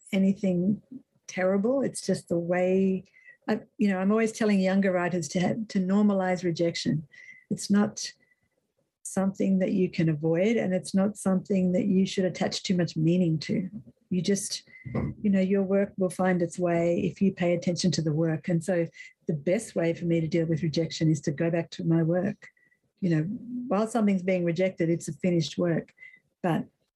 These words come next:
that's the best time for me to just go back and start something else. Um, because when I'm in, when I'm really dug into a work, all of that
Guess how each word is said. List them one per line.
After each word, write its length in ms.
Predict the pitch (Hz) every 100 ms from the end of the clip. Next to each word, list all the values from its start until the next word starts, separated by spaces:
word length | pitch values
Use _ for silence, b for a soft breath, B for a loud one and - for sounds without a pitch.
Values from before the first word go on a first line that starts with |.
| -
that's 260 | 180 185
the 100 | -
best 280 | 180 185 -
time 240 | 175 165 170
for 140 | 185
me 140 | 180
to 100 | 170
just 240 | 170 180 -
go 120 | 170
back 260 | 170 180 180
and 100 | 165
start 300 | - 170 -
something 320 | 190 175 170
else. 320 | 175 208 - _ B B B -
Um, 280 | 175 170 170
because 320 | 202 190 190
when 160 | 202 220
I'm 160 | 202
in, 380 | 214 208 220 196
when 120 | 196
I'm 140 | 196 190
really 460 | 214 208 185 196 - _ _ _
dug 220 | 185 185
into 460 | 190 196 170 165 170
a 60 | 160
work, 440 | 165 165 170 - 285
all 220 | 294 247 233
of 80 |
that 260 | 196 170